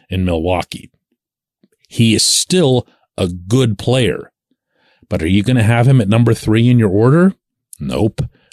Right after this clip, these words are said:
Are you gonna have him playing center field? Nope.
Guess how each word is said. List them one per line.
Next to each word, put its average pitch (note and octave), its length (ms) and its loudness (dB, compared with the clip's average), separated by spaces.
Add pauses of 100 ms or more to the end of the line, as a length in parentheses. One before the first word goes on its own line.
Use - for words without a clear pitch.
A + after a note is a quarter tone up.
Are D#2+ 80 -10
you D#2+ 160 -4
gonna F2 200 -2
have D#2+ 240 -4
him F2 180 -2
playing F2+ 280 -2
center F2+ 280 -2
field? B2 460 0 (400)
Nope. C#2+ 560 -2